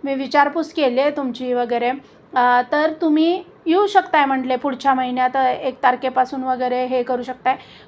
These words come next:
फक्त मला इथं, मला बाकी काही नाही आहे, माझ्या आईवडिलांना आधार पाहिजे," म्हटले, "अ, मी इथं नसतोय त्यामुळं.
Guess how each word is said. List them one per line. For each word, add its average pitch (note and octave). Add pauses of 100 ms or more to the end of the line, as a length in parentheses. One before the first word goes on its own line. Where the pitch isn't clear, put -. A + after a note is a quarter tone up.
फक्त D#4+
मला F4+
इथं, E4
मला D#4
बाकी D#4
काही E4
नाही C4+
आहे, C4
माझ्या C#4
आईवडिलांना C#4
आधार B3
पाहिजे," B3
म्हटले, A3 (560)
"अ, B3
मी C4
इथं C4+
नसतोय A#3
त्यामुळं. A#3